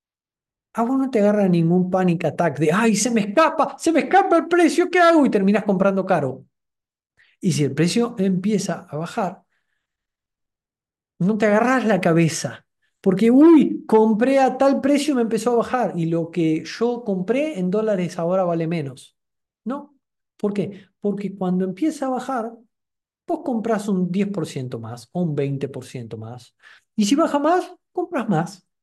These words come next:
veinte por ciento más, pues estás comprando un activo que es el más seguro de las diez mil millones de criptomonedas que hay, Bitcoin, cada vez más y más y más y más barato, ¿sí? Entonces, eso es gestión básica del capital,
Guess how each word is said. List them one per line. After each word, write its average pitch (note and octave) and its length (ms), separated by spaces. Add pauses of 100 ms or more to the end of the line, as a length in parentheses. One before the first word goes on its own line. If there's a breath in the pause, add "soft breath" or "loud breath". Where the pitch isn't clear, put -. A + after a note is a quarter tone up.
veinte F#3+ 260
por D3+ 140
ciento C#3 200
más, E3 120
pues G3 120
estás G3+ 140
comprando F3+ 540 (320 loud breath)
un A#3 160
activo A#3+ 680 (560)
que D#3+ 100
es - 140
el C3+ 120
más G#3+ 240
seguro A3+ 280
de F3+ 100
las C#3+ 160
diez D3+ 180
mil F3+ 160
millones F#3+ 320
de D#3+ 80
criptomonedas F#3+ 560
que C4 120
hay, G3 300 (120)
Bitcoin, C#3+ 560 (1300)
cada C4 240
vez A#3 160
más A#3 380
y F#3 100
más G3 380
y E3 140
más C#3+ 300
y C#3 100
más A#2+ 180
barato, A2+ 340 (420)
¿sí? B3+ 280 (400 loud breath)
Entonces, A3+ 540
eso G#3+ 360
es - 120
gestión F#3 500
básica F3+ 460
del D3+ 100
capital, D3 560